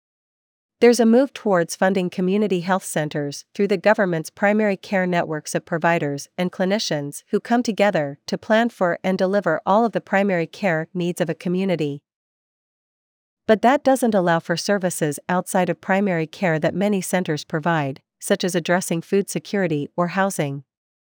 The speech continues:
As many as six ministries have programs that could run through community health centers, but delivering those services is done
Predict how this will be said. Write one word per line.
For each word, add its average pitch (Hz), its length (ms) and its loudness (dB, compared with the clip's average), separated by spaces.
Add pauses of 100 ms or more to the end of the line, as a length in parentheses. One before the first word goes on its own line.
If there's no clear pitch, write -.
(960)
As 214 180 4
many 240 300 6
as 170 80 0
six - 340 -4
ministries 165 720 -2
have 190 220 -2
programs 170 500 0
that 170 160 0
could 160 180 -4
run 185 220 2
through 180 160 -4 (120)
community 180 420 0
health 170 260 -2
centers, 143 600 -6 (240)
but 202 140 4
delivering 226 480 2
those 180 180 2
services 170 680 -2
is 170 200 -4
done 160 340 0